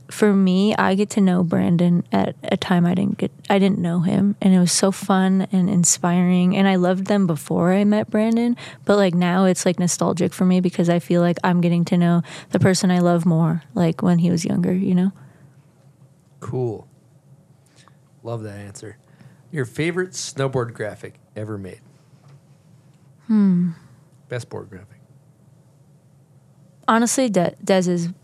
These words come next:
Speaker 1: board, De Solomon. Um, favorite all time. Amazing. I also really love, uh, the artwork on Dara's new board this year. Um, probably top two right now.
Speaker 2: Nice.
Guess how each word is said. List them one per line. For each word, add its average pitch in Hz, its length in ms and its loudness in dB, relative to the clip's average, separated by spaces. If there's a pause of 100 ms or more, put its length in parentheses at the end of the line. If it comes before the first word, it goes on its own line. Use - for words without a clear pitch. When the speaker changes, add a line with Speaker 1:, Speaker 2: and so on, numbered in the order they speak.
(200)
Speaker 1:
board, 175 280 2 (420)
De 185 120 -2
Solomon. 175 420 2 (840)
Um, 180 420 0 (560)
favorite 180 340 0 (180)
all 180 160 0
time. 175 360 -2 (600)
Amazing. 185 420 2
I 214 100 2
also 226 220 2
really 190 420 4
love, 170 480 0 (560)
uh, 185 140 2
the 175 100 2
artwork 170 380 -2
on 170 280 0
Dara's 170 360 2
new 170 120 4
board 170 280 2 (600)
this - 220 -2
year. 180 180 0 (600)
Um, - 280 -2 (160)
probably 190 200 0
top 180 240 -2
two 185 180 0
right 180 140 0
now. 190 320 0 (680)
Speaker 2:
Nice. 104 500 -14